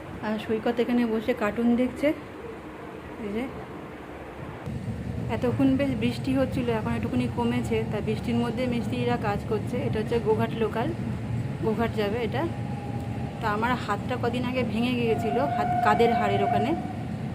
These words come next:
তা সেই জন্য আমার একটুখানি কাজ করতে একটু অসুবিধা হচ্ছে, ওই জন্য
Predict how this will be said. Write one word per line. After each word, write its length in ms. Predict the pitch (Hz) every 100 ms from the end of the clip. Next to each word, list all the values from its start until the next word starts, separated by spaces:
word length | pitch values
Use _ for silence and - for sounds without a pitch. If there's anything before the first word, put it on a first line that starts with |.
| -
তা 80 | - 196 196
সেই 100 | 220
জন্য 120 | 233 233
আমার 120 | 220 220
একটুখানি 260 | 233 247 240 220
কাজ 100 | 214 -
করতে 200 | 220 - 254
একটু 140 | 302 240
অসুবিধা 380 | 208 208 185 175 175
হচ্ছে, 260 | 175 - 175 - - 226
ওই 80 | 214
জন্য 120 | 247